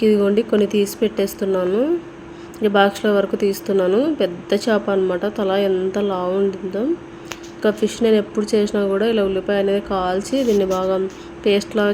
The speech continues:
మిక్సీకి పెట్టేస్తాను. ఈ కాల్చిన ఉల్లిపాయ, ఇంకా ఉప్పు, కారం, పసుపు, ధనియా పౌడరు, కొంచెం ఎండు కొబ్బరి పౌడరు ఇవన్నీ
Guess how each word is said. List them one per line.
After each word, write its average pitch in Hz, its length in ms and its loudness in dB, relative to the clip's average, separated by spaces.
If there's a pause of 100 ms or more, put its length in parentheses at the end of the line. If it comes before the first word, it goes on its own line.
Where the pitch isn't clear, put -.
(160)
మిక్సీకి 208 360 -2
పెట్టేస్తాను. 190 640 -2 (840)
ఈ - 20 2 (100)
కాల్చిన 196 360 4 (120)
ఉల్లిపాయ, 190 420 0 (200)
ఇంకా 214 200 0
ఉప్పు, 185 220 -4 (140)
కారం, 185 400 0
పసుపు, 190 340 -6 (100)
ధనియా 185 340 0
పౌడరు, 185 380 -2
కొంచెం 196 300 -2
ఎండు 185 120 -2 (100)
కొబ్బరి 185 360 -2
పౌడరు 180 400 -2
ఇవన్నీ 185 280 2